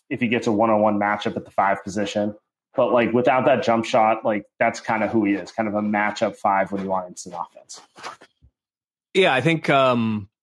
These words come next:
Speaker 2: I think that's mostly right. Uh, I think the problem is not his game, right? He's a, he's a decent player. He's fine. Um, but the problem is the Warriors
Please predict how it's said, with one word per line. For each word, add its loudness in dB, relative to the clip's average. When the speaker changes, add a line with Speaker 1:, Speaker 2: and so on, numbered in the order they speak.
Speaker 2:
I 0
think -2
that's 0
mostly -2
right. 0
Uh, 0
I 0
think 0
the 0
problem 2
is 4
not 2
his 0
game, 0
right? 2
He's 0
a, 0
he's 2
a 2
decent 0
player. 2
He's -2
fine. -2
Um, 2
but 0
the 0
problem 2
is 2
the -2
Warriors 4